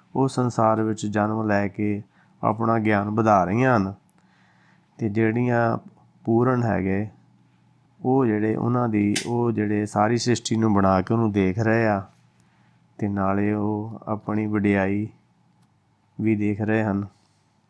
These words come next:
ਇਸ ਤਰ੍ਹਾਂ ਜਿਹੜਾ ਸਾਰਾ ਸਿਸਟਮ ਹੈ ਹਰੇਕ ਜੀਵ ਦੇ ਮੂਲ 'ਤੇ ਖੜ੍ਹਾ ਹੈ ਕਿ ਉਹ ਚਾਹੁੰਦਾ ਕੀ ਹੈ।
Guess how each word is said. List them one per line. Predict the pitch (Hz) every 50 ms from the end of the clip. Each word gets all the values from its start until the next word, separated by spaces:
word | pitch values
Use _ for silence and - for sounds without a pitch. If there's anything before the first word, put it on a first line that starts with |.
| _ _ _ _ _ _ _ _ _ _ _ -
ਇਸ | 131 -
ਤਰ੍ਹਾਂ | - - - 135 135 135 127
ਜਿਹੜਾ | 123 120 123 120
ਸਾਰਾ | 120 - 123 117 120 127 131
ਸਿਸਟਮ | 123 - 117 104 - - 113 113 110
ਹੈ | 110 107 110 110 120
ਹਰੇਕ | 110 113 120 131 131 131 113
ਜੀਵ | 107 110 110 110 107 107
ਦੇ | 113 110 107 107 107 104 - _ _ _ _ _ _ _ _ _ _ _ _ _ _ _ _ - 127
ਮੂਲ | 123 113 113 117 117 117 123 120
'ਤੇ | 117 - 120 107
ਖੜ੍ਹਾ | - 104 98 104 110 113 104 92
ਹੈ | 104 110 - _ _ _ _ _ _ _ _ _ _ _ _ _ _ _ _ _ _ _ _ _ _ _ _ _ _ _ _ _
ਕਿ | - 123
ਉਹ | 123 131
ਚਾਹੁੰਦਾ | 127 - 110 104 113 113 120 123
ਕੀ | 113 113 104 98 92
ਹੈ। | 87 87 85 -